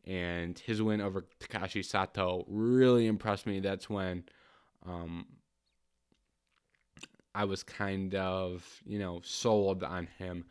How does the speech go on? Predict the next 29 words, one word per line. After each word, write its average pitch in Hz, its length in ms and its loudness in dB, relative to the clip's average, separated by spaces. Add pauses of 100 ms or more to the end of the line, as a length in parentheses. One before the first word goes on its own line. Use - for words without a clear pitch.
(260)
Matt 107 320 -4
Brown, 95 420 2
he's 90 140 -4
got 95 100 0
a 92 60 -2
win 92 100 -4
over 92 160 -4
Matt 90 260 -8
Brown 92 380 0
as 92 180 -6
well. 95 440 0 (160)
So - 120 -4
my, 107 380 2
Miguel 117 340 4
Baeza 98 540 2 (320)
has 101 240 -2
a 95 140 -2
very 92 520 0
impressive 92 560 -8 (200)
track 87 400 -6
record 95 440 -2
as 92 280 -4
a 87 60 -2
fighter. 101 540 -2 (460)
Um, 92 340 -4
lost 131 300 0
to 143 60 -6
Santiago 131 480 0
Ponzinibbio, 104 920 0